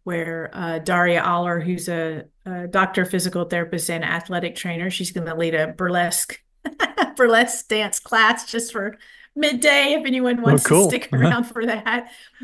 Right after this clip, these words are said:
Speaker 1: And then the, the Saturday and Sunday are the typical talks, you know, forty-five minute, <clears throat> fifteen minute Q and A, uh, with the breaks in the middle.
Speaker 2: Mm-hmm.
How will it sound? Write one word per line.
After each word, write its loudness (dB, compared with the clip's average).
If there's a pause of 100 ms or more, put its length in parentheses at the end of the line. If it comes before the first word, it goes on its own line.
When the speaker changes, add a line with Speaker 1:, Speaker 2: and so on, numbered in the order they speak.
Speaker 1:
And -2
then 6
the, -2 (160)
the 0
Saturday -2
and -6
Sunday -4
are -4
the -8
typical -8
talks, 0
you 0
know, -2
forty-five -2
minute, -6
<clears throat> -2
fifteen -2
minute -8
Q -4
and -6
A, -4 (520)
uh, -2
with -8
the -2
breaks -2
in -4
the -6
middle. -6
Speaker 2:
Mm-hmm. 0